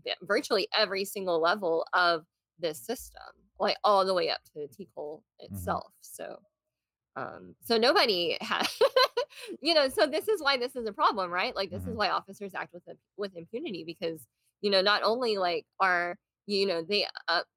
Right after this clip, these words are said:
Speaker 1: unlikely, you know, to be disciplined, like, within their own department, but the department's not gonna, you know, the upper, higher, you know, the hi-, the chain of command within the department, like, the highest chain of command, you know, like,
Speaker 2: Mm-hmm.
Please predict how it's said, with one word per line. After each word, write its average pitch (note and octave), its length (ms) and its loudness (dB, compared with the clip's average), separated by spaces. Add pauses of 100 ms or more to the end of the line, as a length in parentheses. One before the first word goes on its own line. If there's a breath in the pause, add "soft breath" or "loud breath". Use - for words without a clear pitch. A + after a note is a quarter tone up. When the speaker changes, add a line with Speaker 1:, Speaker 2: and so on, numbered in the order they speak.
(120)
Speaker 1:
unlikely, F#3+ 800 0
you F#3+ 80 -6
know, E3 140 -4
to G3 160 -10
be F3 180 -10
disciplined, F3 760 -8
like, F3 180 -2
within F3+ 360 -6
their E3+ 160 -2
own E3 160 -2
department, F#3 580 -2
but F3 280 -2
the F3+ 100 0
department's F3 680 -2
not - 240 0
gonna, F3+ 200 0 (120)
you A3 140 0
know, F#3+ 140 6
the F3 260 2
upper, F3+ 440 -2 (920)
higher, F#3 640 0
you G3 140 -4
know, E3 220 -4
the F#3 100 -2
hi-, F#3 180 -6 (120)
the G3+ 140 2
chain G#3 220 0
of F3+ 120 -2
command G3 260 0
within F#3 260 0
the F3 80 -2
department, - 440 -6
like, - 140 -8
the F3 60 -18
highest G3 300 0
chain D#3+ 120 -14
of D#3+ 120 -14
command, D#3 480 -10 (200)
you E3 120 -10
know, D3+ 160 -6
like, - 180 -8
Speaker 2:
Mm-hmm. F2+ 200 -10